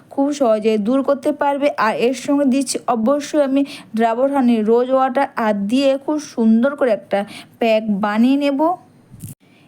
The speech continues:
এই প্যাক ব্যবহারে তোমাদের মুখের মধ্যে দাগ স্পটও দূর হবে,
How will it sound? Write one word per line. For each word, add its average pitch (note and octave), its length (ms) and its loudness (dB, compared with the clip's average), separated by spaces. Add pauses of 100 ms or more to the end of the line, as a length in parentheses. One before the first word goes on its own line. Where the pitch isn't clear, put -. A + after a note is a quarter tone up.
(120)
এই C#4+ 180 0
প্যাক D#4 260 -4 (120)
ব্যবহারে C4+ 440 0
তোমাদের A#3 400 0
মুখের A#3 200 2
মধ্যে A#3 240 2
দাগ A3+ 200 0
স্পটও D4+ 280 0 (100)
দূর C#4+ 220 0
হবে, C4+ 220 0